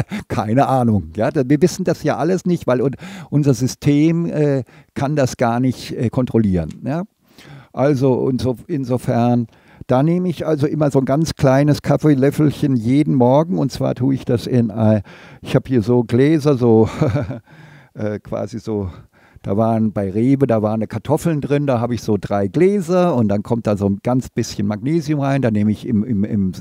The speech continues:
Winter warmes, äh, Leitungswasser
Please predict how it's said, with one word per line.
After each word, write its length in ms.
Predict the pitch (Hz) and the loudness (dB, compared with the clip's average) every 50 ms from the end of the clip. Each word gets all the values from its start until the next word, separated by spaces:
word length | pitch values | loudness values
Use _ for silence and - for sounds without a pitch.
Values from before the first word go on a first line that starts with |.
| - 113 | 0 2
Winter 400 | 127 151 160 147 147 151 147 131 - - - - - - - - - | 2 2 2 2 0 0 -2 -2 -6 -10 -20 -20 -20 -20 -12 -6 -2
warmes, 640 | 107 104 110 123 143 170 165 143 - - - - | -2 0 0 2 2 2 2 0 -2 -6 -10 -8
äh, 200 | - - 147 139 | -4 -2 0 0
Leitungswasser 960 | 139 139 135 139 156 - - 143 135 120 - - - 120 120 - - 135 131 | 0 0 0 -2 -2 0 0 -2 -2 -2 -4 -4 -4 -4 -2 0 0 0 0